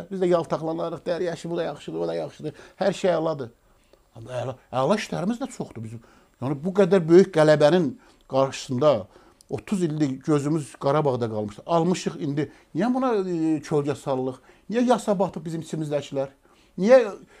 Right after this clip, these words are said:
bu xalqı uruq-, o uruqda, necə deyərlər, uruqlandıra bilmirlər?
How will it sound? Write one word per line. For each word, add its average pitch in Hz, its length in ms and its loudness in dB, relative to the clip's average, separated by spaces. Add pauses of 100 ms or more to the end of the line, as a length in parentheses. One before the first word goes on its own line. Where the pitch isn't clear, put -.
(140)
bu - 60 -10
xalqı 196 540 4 (160)
uruq-, 190 360 0
o 233 120 2 (100)
uruqda, 196 380 4 (340)
necə 170 320 4
deyərlər, 156 460 4 (220)
uruqlandıra 175 600 4
bilmirlər? 151 540 2